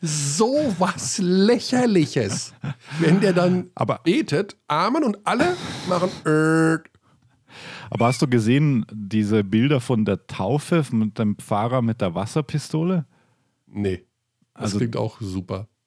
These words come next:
Speaker 2: Ja, ich weiß bis jetzt noch nicht, ob das fake ist, aber es waren wirklich verschiedene Settings und Pfarrer, wie er, wie er da steht mit so einer Art Super Soaker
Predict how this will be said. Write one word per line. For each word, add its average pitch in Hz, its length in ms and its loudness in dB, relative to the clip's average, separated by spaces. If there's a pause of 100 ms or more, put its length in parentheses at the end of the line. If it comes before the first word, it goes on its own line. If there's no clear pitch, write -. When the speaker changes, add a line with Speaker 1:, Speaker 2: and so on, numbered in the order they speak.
(140)
Speaker 2:
Ja, 117 400 0
ich 104 100 -4
weiß 107 140 -2
bis 117 100 0
jetzt 117 160 0
noch 131 60 2
nicht, 120 180 0
ob 104 80 -4
das - 160 -2
fake 117 400 -4
ist, 120 160 0
aber 101 120 0
es 98 100 -4
waren 110 160 2
wirklich 127 240 -2
verschiedene 110 840 0
Settings 120 540 -2
und 104 180 -2
Pfarrer, 120 580 0
wie 120 120 0
er, 101 180 -2
wie 113 80 0
er 110 60 2
da 107 100 0
steht 120 300 -2
mit 123 160 -2
so 117 80 -2
einer 113 160 -2
Art 107 260 -4
Super 113 400 -4
Soaker 98 880 -4